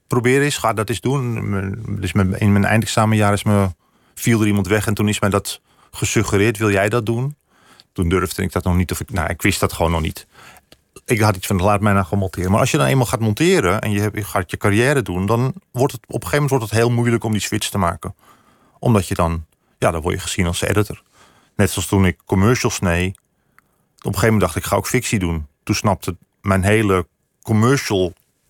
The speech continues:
netwerkkring, dacht toen, "Oh, hij wil geen commercials meer snijden." Dus mensen denken heel erg in hokjes en dat is heel lastig. Ehm, en ik hop van hokje naar hokje en probeer alles wat ik gewoon tof vind.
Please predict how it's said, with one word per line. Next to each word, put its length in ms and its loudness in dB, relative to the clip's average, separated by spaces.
netwerkkring, 1080 0
dacht 260 0
toen, 400 -2
"Oh, 260 0
hij 120 -2
wil 120 2
geen 160 -2
commercials 440 2
meer 120 0
snijden." 480 -2
Dus 200 -6
mensen 360 2
denken 280 0
heel 160 4
erg 140 -8
in 80 2
hokjes 340 0
en 100 0
dat 120 0
is 100 -4
heel 120 0
lastig. 440 -2
Ehm, 520 2
en 220 2
ik 360 -2
hop 440 -2
van 160 0
hokje 360 0
naar 120 2
hokje 400 0
en 300 -2
probeer 340 2
alles 260 -4
wat 100 -4
ik 60 -8
gewoon 160 -4
tof 180 -2
vind. 240 -4